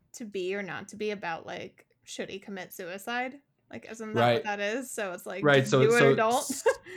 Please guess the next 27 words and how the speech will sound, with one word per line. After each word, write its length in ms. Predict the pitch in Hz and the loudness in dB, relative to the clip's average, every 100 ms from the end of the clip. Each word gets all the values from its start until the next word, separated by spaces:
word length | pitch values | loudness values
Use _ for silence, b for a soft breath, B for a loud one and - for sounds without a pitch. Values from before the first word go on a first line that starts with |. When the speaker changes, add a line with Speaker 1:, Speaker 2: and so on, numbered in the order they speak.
| 359 262 | -8 2
Speaker 1:
Like, 80 | 139 | 6
Speaker 2:
yeah, 140 | 135 | 8
Speaker 1:
Ma-, 40 | 113 | 6
Speaker 2:
so, 400 | - 131 120 127 - - | 4 4 6 2 -4 -4
Speaker 1:
Malcolm 340 | 120 440 - | 2 4 8
Speaker 2:
so 80 | 151 | 10
s- 240 | - 381 311 | 10 8 6
Speaker 1:
Gladwell, 300 | 214 208 214 | 4 4 2
whoa, 600 | 269 440 294 208 208 269 254 | 2 4 4 4 0 -4 -6
step 340 | 233 - 339 349 | -10 -6 -4 0
back 260 | 311 349 | 0 0
a 40 | 277 | -2
bit. 340 | 196 175 - - - _ _ | -4 -4 -6 -10 -20 _ _
Speaker 2:
So, 440 | - - 147 143 143 | -6 4 6 6 4
so 300 | 139 - 123 - | 0 -2 -2 0
I 120 | - 147 | 2 4
get, 300 | 147 175 - | 4 2 4
so 140 | 156 | 4
Gladwell 540 | 135 135 147 147 151 | 6 6 6 6 4
was 160 | 143 127 | 4 4
using 240 | 131 131 | 6 6
the 80 | 117 | 4
whole 240 | 107 127 117 | 2 2 2
Hamlet 480 | 120 117 117 113 | 2 0 2 2
was 160 | 113 104 | 2 0
wrong 480 | 101 107 107 107 104 | 2 0 2 0 -2
thing 480 | - 113 107 104 | -2 0 2 -2